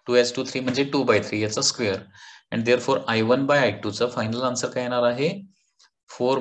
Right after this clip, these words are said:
by nine. Okay, so intensity आणि amplitude-च्या रिलेशनवर या पद्धतीचे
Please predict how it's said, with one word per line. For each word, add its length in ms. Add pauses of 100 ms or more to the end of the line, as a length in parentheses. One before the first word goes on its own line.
(100)
by 180 (420)
nine. 320 (880)
Okay, 220 (1200)
so 140 (100)
intensity 540
आणि 160
amplitude-च्या 1120
रिलेशनवर 720
या 120 (100)
पद्धतीचे 420